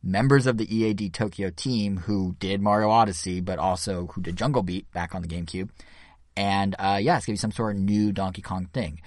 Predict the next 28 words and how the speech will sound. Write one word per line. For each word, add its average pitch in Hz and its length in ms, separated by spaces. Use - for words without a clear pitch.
So 113 420
the 131 240
Twitter 208 320
person 156 320
said 117 120
it'd 107 100
be 95 100
three 101 240
D, 73 240
and 104 100
it'd 101 80
be 95 60
fully 107 320
the 87 140
Odyssey 60 340
team. - 300
D 127 160
K 127 200
Vine 113 520
is 101 100
saying 107 160
it's 98 140
not 120 120
truly 147 500
E 98 260
A 92 80
D 85 160
Tokyo. 85 640